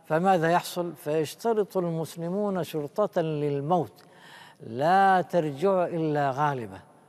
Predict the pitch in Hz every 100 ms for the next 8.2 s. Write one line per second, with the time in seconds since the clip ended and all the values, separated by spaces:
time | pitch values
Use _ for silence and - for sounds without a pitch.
0 | _ _ _ _ _ _ _ _ _ _
1 | _ _ _ 151 135 - 156 175 175 156
2 | 127 135 165 160 160 135 - 151 - 165
3 | 139 139 139 160 156 175 175 - - 196
4 | 160 147 170 - 165 147 156 170 170 160
5 | 139 - 147 156 117 135 165 139 95 -
6 | _ _ _ _ _ _ _ _ _ _
7 | _ _ - 233 - - 220 - 214 247
8 | 190 123